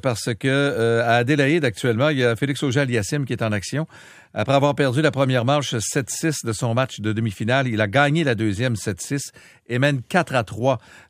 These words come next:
dans la troisième. Euh, par contre, pour Eugénie Bouchard, c'est terminé. Elle ne participera pas aux internationaux d'Australie. Elle a été éliminée au troisième tour de la ronde de qualification. Faut gagner trois matchs en qualification pour accéder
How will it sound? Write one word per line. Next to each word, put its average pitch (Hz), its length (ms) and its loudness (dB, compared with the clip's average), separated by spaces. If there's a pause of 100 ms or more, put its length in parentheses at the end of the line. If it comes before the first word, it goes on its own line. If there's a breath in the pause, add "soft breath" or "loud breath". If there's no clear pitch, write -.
dans 113 160 0
la 110 140 2
troisième. 101 680 0 (400 loud breath)
Euh, 110 120 0
par 131 180 0
contre, 160 440 2
pour 139 340 0
Eugénie 143 280 2
Bouchard, 147 440 0
c'est 117 180 -4
terminé. 135 500 0 (260 loud breath)
Elle 101 100 -6
ne 107 80 -2
participera 127 640 -4
pas 143 120 0
aux 123 160 -2
internationaux 113 640 -4
d'Australie. 104 560 -4
Elle 117 80 0
a 107 60 0
été 120 320 -4
éliminée 113 320 -2
au 127 60 -4
troisième 113 500 -2
tour 127 420 -2 (320 soft breath)
de 104 140 -6
la 101 120 2
ronde 117 180 0
de 107 40 0
qualification. 107 760 -2
Faut 131 140 -6
gagner 127 280 0
trois 135 260 2
matchs 139 220 0
en 117 80 0
qualification 104 640 -4
pour 107 140 -8
accéder 104 420 -6